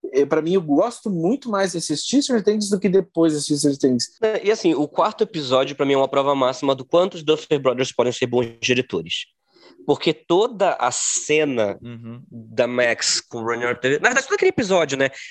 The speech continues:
Speaker 2: As meninas indo pro, pro sanatório onde tá o Victor Creel, toda a sequência do Victor Creel pra culminar naquele clímax com a Max, Elson de Running, Running Up, Running Up the Hill,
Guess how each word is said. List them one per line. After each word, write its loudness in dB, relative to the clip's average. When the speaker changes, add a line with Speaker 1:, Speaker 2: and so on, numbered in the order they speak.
Speaker 2:
As 0
meninas 0
indo 2
pro, 2
pro 2
sanatório 0
onde -12
tá 0
o 0
Victor -2
Creel, 0
toda 0
a 0
sequência 0
do 2
Victor -2
Creel 0
pra 4
culminar 0
naquele 0
clímax 0
com -4
a 2
Max, -2
Elson -6
de -10
Running, -4
Running -2
Up, -8
Running 2
Up -6
the 0
Hill, 0